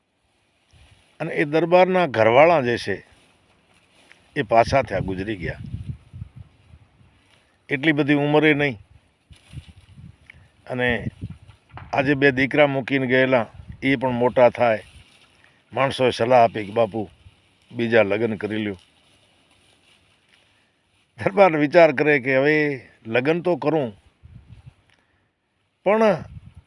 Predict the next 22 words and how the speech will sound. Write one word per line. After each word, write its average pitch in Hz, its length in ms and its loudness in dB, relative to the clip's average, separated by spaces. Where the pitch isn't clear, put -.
ઘરવાળા 160 460 4
કેવા 165 360 6
આવશે, 117 380 4
કેવા 139 320 6
સ્વભાવના 107 520 4
આવશે, 95 400 -4
આ 135 100 2
દીકરાઓને 139 540 2
જાળવશે 127 520 4
કે 113 140 -4
નહીં, 113 320 -6
કાલે 139 240 4
ક્યાંક 131 220 2
આપણી 131 260 2
વાતો 117 360 0
થશે." 110 420 -4
ઘણા 190 180 0
બધા 120 200 2
વિચાર 110 340 0
કરી 95 340 -8
લગ્ન 101 320 -4
કર્યા, 82 340 -8